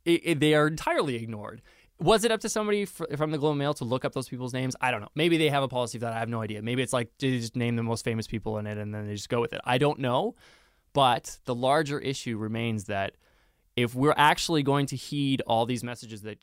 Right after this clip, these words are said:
Downey has been putting out in the last few months, it sort of starts here.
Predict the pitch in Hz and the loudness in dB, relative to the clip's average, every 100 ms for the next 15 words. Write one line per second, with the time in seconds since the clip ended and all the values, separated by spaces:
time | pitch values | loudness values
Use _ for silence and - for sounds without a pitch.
0 | _ - 117 113 113 107 104 107 101 110 | _ -10 -6 -6 -6 -6 -6 -6 -6 -6
1 | 107 107 101 104 101 - 107 104 98 98 | -6 -6 -8 -10 -10 -10 -8 -8 -10 -12
2 | - _ _ _ _ _ _ - 127 - | -16 _ _ _ _ _ _ -4 -2 2
3 | 151 156 143 147 127 - 127 110 - - | 4 4 2 0 0 -2 -6 -6 -8 -16